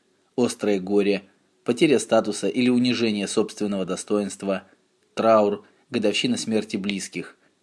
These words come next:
физическая опасность, угроза травмы или период реабилитации после травмы,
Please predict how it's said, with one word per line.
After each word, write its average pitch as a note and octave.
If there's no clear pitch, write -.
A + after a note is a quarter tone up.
физическая A#2+
опасность, E2+
угроза C#3
травмы G2+
или B2
период A#2
реабилитации G#2
после F#2+
травмы, F#2